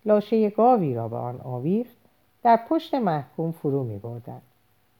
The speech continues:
تناب‌هایی از میان قلاب‌ها رد می‌کردند و به انتهای گاری گاوکش می‌بستند و سپس مرد بیچاره، بیچاره را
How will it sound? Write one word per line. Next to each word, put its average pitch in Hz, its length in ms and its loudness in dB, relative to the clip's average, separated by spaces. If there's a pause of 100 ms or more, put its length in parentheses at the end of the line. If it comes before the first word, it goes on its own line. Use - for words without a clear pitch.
(280)
تناب‌هایی 160 640 0
از 135 220 0
میان 143 280 -2
قلاب‌ها 131 580 -2
رد 151 260 0
می‌کردند 151 640 -2
و 139 120 -4 (340)
به 220 80 0
انتهای 226 800 2
گاری 175 420 2
گاوکش 139 640 -2
می‌بستند 110 540 -12 (760)
و 277 100 2
سپس 226 420 2
مرد 196 220 2
بیچاره، 156 760 0
بیچاره 151 460 0
را 160 240 2